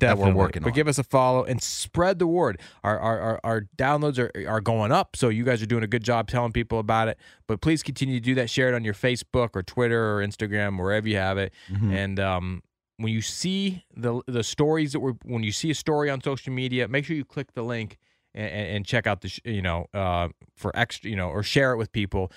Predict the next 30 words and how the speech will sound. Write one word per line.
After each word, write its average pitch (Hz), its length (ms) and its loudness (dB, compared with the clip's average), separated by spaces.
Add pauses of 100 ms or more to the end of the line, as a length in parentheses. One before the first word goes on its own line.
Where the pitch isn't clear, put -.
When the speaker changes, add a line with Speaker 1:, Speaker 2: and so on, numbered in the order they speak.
(120)
Speaker 2:
'cause 113 80 -4
Adam's 117 320 0
gonna 110 100 -2
start 107 180 -2
putting 110 200 2
the 101 100 -2
link 104 320 -2
right 107 260 0
there 98 220 0
in 85 140 -4
the 87 80 -6
stories 85 400 -6
that 65 60 -14
you 85 120 -8
guys 73 240 -8
see, 76 180 -10
all 80 120 -6
right, 95 160 -4
in 85 80 -4
Speaker 1:
Right. 85 100 -2
Speaker 2:
the 90 80 -6
videos. 73 300 -14 (160)
Speaker 1:
Adam, 151 260 6
you're 147 100 4
doing 143 220 4
a 117 60 2
great 113 260 4
job 92 300 4
with 73 140 -8
those. 67 200 -10